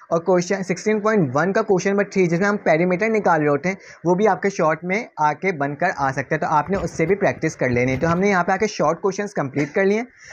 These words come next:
लॉन्ग क्वेश्चन में आए थे, लॉन्ग क्वेश्चंस में बेटा हमारे पास क्या आएगा, आपके स्क्रीन में शो हो रहा होगा, चैप्टर नंबर फ़ोर है फैक्टराइजेशन। एक्सरसाइज फ़ोर पॉइंट वन से लेके फ़ोर पॉइंट फ़ोर तक most important है, इसमें आपके फैक्टराइजेशन के तकरीबन छः सवालात बनकर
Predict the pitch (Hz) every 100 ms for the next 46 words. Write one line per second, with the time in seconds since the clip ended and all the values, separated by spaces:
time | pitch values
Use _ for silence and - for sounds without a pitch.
0 | - 139 156 214 240 233 226 226 208 196
1 | 214 196 147 185 233 226 220 220 226 202
2 | 196 214 190 175 208 208 190 160 143 160
3 | 139 - 156 180 - 185 214 208 185 156
4 | 147 147 170 226 - - _ 190 170 208
5 | 214 226 220 180 196 220 170 190 170 156
6 | 156 147 220 269 _ _ - 160 180 190
7 | 226 - 170 175 175 220 185 185 202 202
8 | 196 208 208 180 180 202 202 - 143 147
9 | 202 131 131 160 196 190 196 190 196 202
10 | - 156 175 170 160 180 160 170 156 143
11 | 147 170 180 175 160 165 180 - 180 196
12 | 185 170 160 160 156 151